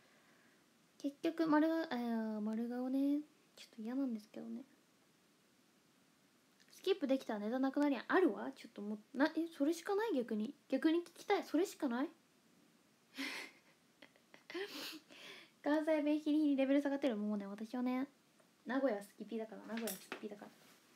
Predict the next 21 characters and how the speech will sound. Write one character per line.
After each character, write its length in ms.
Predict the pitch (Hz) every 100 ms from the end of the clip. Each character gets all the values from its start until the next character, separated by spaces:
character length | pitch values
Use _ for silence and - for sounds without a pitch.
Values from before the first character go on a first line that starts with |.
| _ - _ _ _ _ _ _ -
愛 180 | 226 240
知 80 | -
県 180 | 220
ス 140 | 202 220
キ 80 | 226
ピ 200 | 233 233
だ 120 | -
か 100 | -
ら。 80 | - _ _ _ _ _ _ _ _ _ _ _ _ _ _ _ _ _ _ - - - _ _ _ _ _ -
関 180 | 311 330
西 120 | 349
弁 160 | 339
だ 100 | 277
い 60 | 330
ぶ 100 | 330
習 140 | 349
っ 60 | 339
た 140 | 214 220
で 120 | 214
し 120 | 208
ょ？ 280 | 285 339